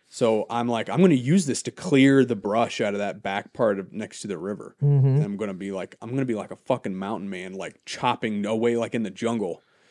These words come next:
Speaker 1: And I've used it probably twice.
Speaker 2: <laughs>
Speaker 1: And, uh, I probably put thousands of chips and dents into it and have probably ruined it at this point from misuse.
Speaker 2: Mm-hmm.
Speaker 1: Uh, so now it's basically probably useless. I haven't used it in over a year, so I don't
Speaker 2: Hmm.
Speaker 1: know.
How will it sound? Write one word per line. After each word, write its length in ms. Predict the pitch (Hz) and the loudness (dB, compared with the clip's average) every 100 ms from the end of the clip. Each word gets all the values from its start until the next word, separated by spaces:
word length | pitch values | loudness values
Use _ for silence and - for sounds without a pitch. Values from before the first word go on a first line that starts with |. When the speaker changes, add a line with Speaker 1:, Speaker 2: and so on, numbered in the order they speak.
| _ _ _ - | _ _ _ -8
Speaker 1:
And 220 | 123 110 | -4 2
I've 200 | 120 135 | 2 4
used 220 | 156 143 | 4 4
it 40 | 160 | 2
probably 280 | 147 139 135 | 4 2 2
twice. 520 | - 98 107 - - _ _ | 0 0 -2 -8 -14 _ _
Speaker 2:
<laughs> 120 | - - - - _ _ - | -18 -18 -18 -20 _ _ -8
Speaker 1:
And, 240 | 107 104 | -6 -2
uh, 520 | 104 107 110 113 113 - | 0 0 0 0 -2 -4
I 80 | |
probably 640 | 117 - 123 127 151 131 123 | -8 0 2 4 2 4 2
put 400 | - - 127 - _ _ - - | 2 2 2 0 _ _ -20 -20
thousands 720 | - - 120 135 143 135 127 117 | -10 0 4 6 4 2 0 0
of 220 | 107 - | -4 -6
chips 580 | - - - - - - | -4 4 4 4 -4 -6
and 260 | 123 113 107 | -6 -8 -4
dents 400 | 127 143 143 - | 0 0 0 -2
into 300 | 110 104 107 | -4 -2 -4
it 40 | |
and 80 | 104 | -4
have 140 | 104 - | -8 -6
probably 460 | 127 135 113 104 | -4 -2 -4 -6
ruined 340 | 98 101 95 87 | -4 -4 -6 -8
it 140 | - | -14
at 80 | - | -14
this 120 | 95 | -16
point 320 | - 117 98 | -12 -10 -10
from 280 | - 104 107 | -10 -6 -4
misuse. 640 | 107 - 101 110 123 - - _ | -4 -6 -6 -4 -4 -8 -12 _
Speaker 2:
Mm-hmm. 360 | 139 127 131 147 - _ _ _ - | 4 4 4 2 0 _ _ _ -10
Speaker 1:
Uh, 280 | 95 82 80 | -8 -8 -8
so 220 | - 98 | -6 -6
now 200 | 101 101 | -4 -6
it's 100 | 95 | -6
basically 520 | - 85 - - 69 | -6 -6 -8 -10 -12
probably 420 | - - 73 64 | -10 -12 -10 -12
useless. 440 | 76 73 - 82 - | -12 -12 -10 -8 -6
I 100 | 92 | -6
haven't 200 | 107 104 | -6 -6
used 240 | 120 - | -6 -8
it 140 | 78 69 | -12 -10
in 100 | 90 | -12
over 240 | 92 87 | -12 -12
a 40 | 90 | -8
year, 320 | 101 90 90 | -8 -8 -10
so 400 | - 90 92 - | -8 -8 -8 -4
I 60 | 254 | 2
don't 80 | |
Speaker 2:
Hmm. 60 | 185 | 4
Speaker 1:
know. 160 | 117 | 4